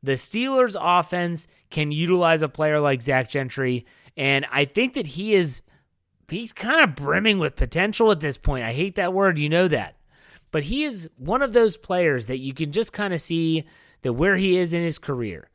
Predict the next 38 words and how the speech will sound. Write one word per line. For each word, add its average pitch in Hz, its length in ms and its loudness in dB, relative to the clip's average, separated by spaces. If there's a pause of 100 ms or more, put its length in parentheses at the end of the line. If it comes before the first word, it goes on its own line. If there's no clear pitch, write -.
(360)
He's 127 240 -4
entering 180 340 0
his 151 180 -4
fourth 208 460 2
year, 160 360 -2 (580)
and 147 520 0 (460)
he 135 120 -4
seems 277 460 -2
to 226 80 4
have 160 100 0
figured 196 460 0
it 139 100 0
out. 117 300 -8 (640)
I 160 80 -4
think 285 140 -4
a 339 60 -6
lot 247 260 0
of 220 80 -2
us, 202 260 -2 (280)
we, 262 180 -10
we're 302 140 -2
so 359 260 -2
quick 269 260 0
to 196 100 0
write 175 360 2
some 170 240 0
players 147 380 2
off, 110 260 0
and, 131 100 -8
and 160 220 -14
I'm - 160 -14
not 151 160 -4
saying 175 200 2
I 151 100 6
wrote 139 220 4
off 123 160 2
Zach 120 240 -2
Gentry. 143 480 -4